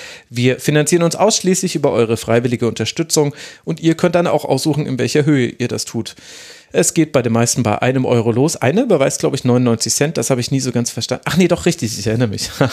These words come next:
<laughs> Nee, das möchte ich jetzt aber nicht wiederholen, warum das neunundneunzig Cent sind. Ähm, das war ein, äh, etwas, äh, kindischer Grund.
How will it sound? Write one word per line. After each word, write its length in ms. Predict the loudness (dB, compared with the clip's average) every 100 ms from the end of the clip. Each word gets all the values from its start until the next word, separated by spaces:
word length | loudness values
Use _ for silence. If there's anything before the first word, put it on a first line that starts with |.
| -4
<laughs> 340 | -8 -2 -2
Nee, 120 | 0 0
das 140 | 2
möchte 160 | -2 0
ich 40 |
jetzt 140 | -2 -2
aber 100 | -4
nicht 160 | 0
wiederholen, 320 | 2 4 4
warum 180 | 4 2
das 120 | 0
neunundneunzig 520 | 2 2 4 2 0 0
Cent 240 | 0 0
sind. 340 | 2 0 0 0
Ähm, 420 | 2 2 0 -4
das 260 | -2 -2 2
war 160 | 0 2
ein, 200 | 0 0
äh, 180 | -2
etwas, 360 | -4 -4 -4 -2
äh, 160 | -6 -2
kindischer 400 | 0 0 0 0
Grund. 300 | 2 0